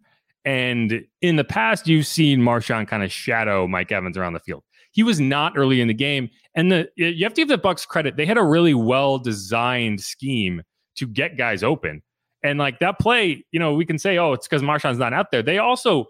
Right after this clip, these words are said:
devised it brilliantly so they could isolate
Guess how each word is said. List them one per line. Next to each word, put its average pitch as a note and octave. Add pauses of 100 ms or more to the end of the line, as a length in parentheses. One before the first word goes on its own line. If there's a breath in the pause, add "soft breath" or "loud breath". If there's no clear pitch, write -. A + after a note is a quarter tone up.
(600)
devised D3+
it A2
brilliantly A#2+
so A#2+
they C#3
could C3
isolate C3